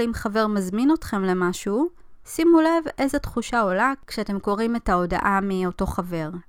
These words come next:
האם יש, אה, התלהבות, שמחה? האם זה משהו שאתם רוצים, שאתם מחכים לו?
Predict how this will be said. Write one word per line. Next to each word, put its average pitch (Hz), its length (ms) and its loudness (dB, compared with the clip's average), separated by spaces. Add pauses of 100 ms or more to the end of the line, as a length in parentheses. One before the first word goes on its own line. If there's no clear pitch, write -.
האם 214 360 -2
יש, 202 280 -6
אה, 190 260 -2
התלהבות, 202 840 -2 (100)
שמחה? 233 480 -2 (500)
האם 202 220 0
זה 196 120 -4
משהו 202 280 -4
שאתם 190 280 -4
רוצים, 240 560 -2
שאתם 190 260 -6
מחכים 277 560 0
לו? 262 140 2